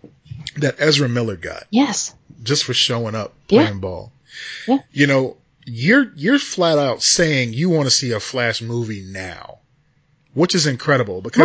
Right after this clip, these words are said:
Speaker 2: Right.
Speaker 1: I, I'm kind of agreeing with you. And,
Speaker 2: Yeah.
Speaker 1: you know, previously I've stated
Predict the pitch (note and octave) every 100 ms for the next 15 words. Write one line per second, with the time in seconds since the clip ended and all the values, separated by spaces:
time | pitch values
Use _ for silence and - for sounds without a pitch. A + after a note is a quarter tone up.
0 | G#4 - - _ _ _ - - - _
1 | _ - F#3 F#3 - C3 E3+ - G#3+ A3+
2 | A3+ B3 E4 C4 A3+ E3 C3 A#2+ C#3+ F4
3 | A3 A3+ G3 A#3 B3 A3 F3+ E3+ F#3 B3
4 | A#3